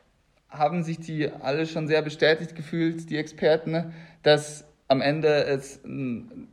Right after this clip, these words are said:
Duell wird, was ein, zwei Schüsse entscheiden können. Dass, wenn ein Torwart ein bisschen mal nicht auf der Höhe ist,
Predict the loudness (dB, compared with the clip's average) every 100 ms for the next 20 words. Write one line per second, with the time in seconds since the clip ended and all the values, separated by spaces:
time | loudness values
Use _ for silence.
0 | _ _ _ _ _ _ _ -14 -4 6
1 | 10 10 8 6 4 6 6 6 -4 -18
2 | -4 2 2 2 0 -6 2 6 6 6
3 | 2 0 0 2 2 0 2 4 4 2
4 | 0 0 0 -4 -8 -20 -20 -20 -8 2
5 | 2 4 0 4 8 8 8 6 10 8
6 | 6 0 -2 0 2 6 6 4 0 -2
7 | -2 -2 0 0 0 -4 -14